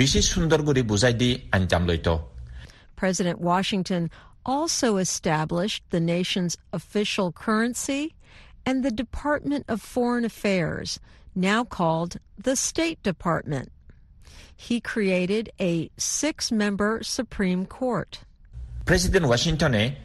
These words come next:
Speaker 1: দেশের হুকুমতর টিয়া আর বিদেশের তালুকাতি নাজামুল্লাহ,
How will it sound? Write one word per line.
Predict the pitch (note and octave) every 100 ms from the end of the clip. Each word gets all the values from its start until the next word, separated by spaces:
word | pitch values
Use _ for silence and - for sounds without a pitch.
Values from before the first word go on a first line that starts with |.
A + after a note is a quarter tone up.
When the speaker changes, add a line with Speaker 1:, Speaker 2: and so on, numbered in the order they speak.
| - G2
Speaker 1:
দেশের | B2 G3+ F#3+
হুকুমতর | F3+ - D#3+ D3+ D#3 D3 -
টিয়া | B2 A#2 A2+ - - -
আর | A2+ G2+ A2
বিদেশের | B2 C#3+ G3 -
তালুকাতি | C#3+ B2 A#2+ A#2 C3 A#2
নাজামুল্লাহ, | G2+ D3 E3 A#2+ G2+